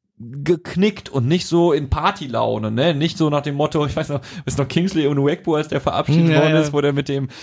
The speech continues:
Speaker 1: mit dem blauen, äh, mit dem, mit dem Königsgewand und der Krone an der Kurve vorbei ist und so. Und, ähm, was auch dafür spricht, dass er offensichtlich enttäuscht ist, ähm, er wurde ja gerufen nach Abpfiff,
Speaker 2: Mhm.
Speaker 1: ne? Die Mannschaft kam,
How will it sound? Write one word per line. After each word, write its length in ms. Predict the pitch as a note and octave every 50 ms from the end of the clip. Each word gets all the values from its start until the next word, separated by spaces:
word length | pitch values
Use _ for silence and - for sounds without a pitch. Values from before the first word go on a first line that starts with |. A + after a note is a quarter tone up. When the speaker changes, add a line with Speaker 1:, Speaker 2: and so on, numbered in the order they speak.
| - - - -
Speaker 1:
mit 160 | - D3 C#3
dem 160 | D3+ C#3+ C3+
blauen, 480 | B2 D3 C#3 D3 D#3 D3+ D3 C#3+ D3 C3
äh, 140 | C3 C#3+ C3+
mit 120 | C3+ C3
dem, 120 | C#3+ C#3
mit 140 | C3+ C#3+ B2+
dem 120 | C#3 C3 C3
Königsgewand 920 | - - E3 E3 E3 E3 E3 E3 - D#3+ D#3 - C#3+ C#3 D3+ E3+ E3+ C#3
und 140 | B2+ B2+
der 120 | C#3+ C3 C3
Krone 460 | B2+ - C#3 C#3+ D#3 F3+ F#3 F3 E3+
an 60 | D#3 D3
der 100 | D3+ C#3
Kurve 280 | - F3 E3+ E3 D#3
vorbei 420 | C#3 E3 D#3 C3+ C#3 C#3 D3 D#3 D#3+
ist 140 | D#3+ D#3+
und 140 | E3+ E3 C3+
so. 260 | - D3 D3 D3+ D3 - - - - - - A#2+ -
Und, 360 | - E3+ F3 G3 F#3 F#3+ -
ähm, 140 | - C#3+ C3+ -
was 240 | - C3 D3 D3 -
auch 180 | - F#3 G#3+ G#3+
dafür 260 | - F#3+ - - D#3+
spricht, 300 | - - - D#3+ D3+ -
dass 100 | D#3 C#3+
er 200 | C#3+ C#3 C3 - - _ _ _ _
offensichtlich 600 | _ D#3 D#3+ E3 E3 D#3+ D3 E3+ F#3 E3+ D3+ -
enttäuscht 460 | F#2 - F2 - C#3 C#3 D3 D#3 D3+ G2+
ist, 200 | B2 D3 - - - - - - - - - - -
ähm, 180 | - C3+ C3+
er 120 | - D3+ C#3
wurde 160 | F#3+ B3 -
ja 60 | A3
gerufen 440 | G3 - E3 F#3+ D4 D#4+ - - B2
nach 140 | A2+ A2+ -
Abpfiff, 440 | - - - - - - - - - _ _ _ -
Speaker 2:
Mhm. 120 | C#3+ C#3+
Speaker 1:
ne? 200 | C3 D#3+ F#3+ G#3+ -
Die 80 | C#3+
Mannschaft 460 | B2+ C#3 E3 G#3 - - F3 E3+ - -
kam, 320 | - D#3+ D#3+ D#3 D#3 -